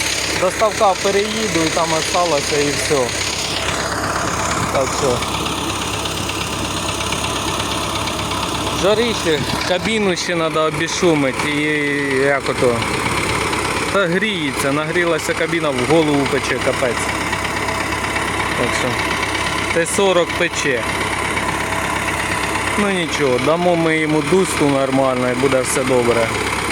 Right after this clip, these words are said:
А з вас підписка, лайк і комент, кому подобається, кому ні, це ж таке діло. Рульове писали через сраку,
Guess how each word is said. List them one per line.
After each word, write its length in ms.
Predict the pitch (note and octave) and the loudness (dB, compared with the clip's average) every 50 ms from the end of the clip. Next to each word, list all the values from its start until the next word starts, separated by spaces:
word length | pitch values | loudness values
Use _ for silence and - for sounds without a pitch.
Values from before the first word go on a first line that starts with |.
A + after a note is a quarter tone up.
| - - - - - - - - - - - - - - - | -2 -2 -2 -2 -2 -2 -2 -2 -2 -2 -4 -4 -4 -2 0
А 120 | C#3 C3+ | 0 0
з 40 | C#3 | 2
вас 300 | D3+ E3 E3+ E3+ D#3 D3 - - D#3+ - | 2 2 2 2 2 0 -4 -6 -4 -4
підписка, 720 | F3 - - - G3 F#3+ F3+ E3+ - - - D3+ C#3 C3+ B2 C3 - - - - - - - - - - - | -4 -4 -2 -2 0 0 0 -2 -4 -2 0 0 0 0 0 -4 -6 -6 -6 -6 -6 -6 -6 -6 -6 -4 0
лайк 440 | C#3 C#3 C#3+ D3+ D#3 D#3 C#3+ C3+ A#2 - - - - - - - - - - - - - - - - - - - - - - - - - - - - - - | 2 4 6 6 6 4 4 0 -2 -6 -6 -6 -6 -6 -6 -6 -6 -6 -6 -6 -6 -6 -6 -6 -6 -6 -6 -6 -4 -6 -6 -6 -6 -6 -6 -6 -6 -4 -2
і 100 | B3+ C#4 | -2 -2
комент, 580 | - - F4 F#4+ F#4 D4 C#4+ B3+ A3 G3 D3+ A#2 - - - - - | 0 4 6 6 8 8 8 6 4 2 2 -2 -2 -4 -4 0 2
кому 220 | G#3 A3+ A#3+ A#3+ | 4 6 6 4
подобається, 880 | A3 - A#3 G#3+ F#3+ G#3+ A3 G#3+ F#3 G3 G3 F3+ F3 D#3+ C#3+ - E3 D#3 - - | 4 4 2 2 4 4 4 4 6 4 4 4 2 0 0 0 0 0 2 2
кому 300 | E3 D3+ D#3 D3+ D#3 D3+ | 2 4 4 4 4 4
ні, 340 | D3+ D#3 E3 E3+ E3 D3+ C3+ A#2+ A2+ - - - - - | 4 2 2 2 0 0 0 -2 -2 -2 0 0 0 2
це 100 | C#3+ C3+ | 2 2
ж 60 | C3+ B2 - - | 2 2 2 0
таке 300 | C#3 C#3 - - D3 C#3 | 0 0 2 2 0 0
діло. 380 | C3 C3 C3 C3 B2 B2 A#2+ A2+ A2+ - - - - - - - - - D#3+ | 2 2 2 4 4 4 2 2 0 -2 -2 -2 -2 0 0 0 2 2 4
Рульове 540 | D#3+ F3 F#3+ F#3+ F#3+ G#3 G3+ G#3 A3+ G#3+ G3+ | 6 6 6 6 6 6 6 6 4 4 2
писали 640 | - F#3 E3 - - G3 F3 F3 E3+ D#3+ D3+ C#3+ - - - - - - - - - - - - - - - - - - | 2 0 0 2 2 4 4 4 4 4 4 2 2 -2 -2 -2 -2 -2 -2 -2 -2 -2 -2 -2 0 0 0 0 0 0
через 380 | - F3+ F3+ F3+ F#3 E3 - - | 2 2 2 2 2 0 0 2
сраку, 500 | F#3+ F3 F3 E3+ E3 D#3+ D3 C3 - | 4 4 6 6 6 4 4 4 4